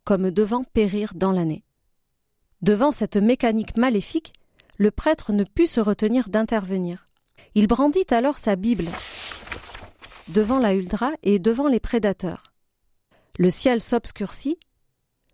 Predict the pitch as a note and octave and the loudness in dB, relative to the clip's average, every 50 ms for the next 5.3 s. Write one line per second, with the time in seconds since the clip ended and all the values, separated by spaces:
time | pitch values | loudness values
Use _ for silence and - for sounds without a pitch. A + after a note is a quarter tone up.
0 | _ _ _ - F3 F#3 F#3+ F#3+ G#3+ A#3 B3 - - - A3 F#3+ F3+ G3+ - - | _ _ _ -2 2 2 2 4 2 0 0 -2 -2 -2 -2 -2 -2 -6 -4 -2
1 | A3 G#3 A3 A#3 A#3+ A3+ - - F#3 E3 G3 G3 - G3+ - C4 C#4+ B3+ A3 G3 | 0 2 2 2 2 0 -2 -6 -4 0 0 2 2 0 -2 0 0 0 0 0
2 | E3+ A3 G#3+ - - A3 - A#3+ A3+ G#3 F#3 G#3+ G#3 G#3+ A#3 A#3 G#3+ - - F#3 | 0 0 -2 -2 -4 -2 0 0 0 0 0 -2 -2 0 -2 -2 -2 -2 -2 -4
3 | - - - G#3 A#3 C4 A#3 E3 F#3 - _ _ _ _ _ _ _ _ _ _ | -4 -2 -2 0 0 2 0 -2 -4 -8 _ _ _ _ _ _ _ _ _ _
4 | _ _ _ _ _ _ _ _ _ _ _ - - G3+ - - - E4 E4 C#4+ | _ _ _ _ _ _ _ _ _ _ _ 0 2 2 2 2 2 4 4 4
5 | A3 G3 F#3 F3 F3+ C4 | 4 2 0 0 -2 -4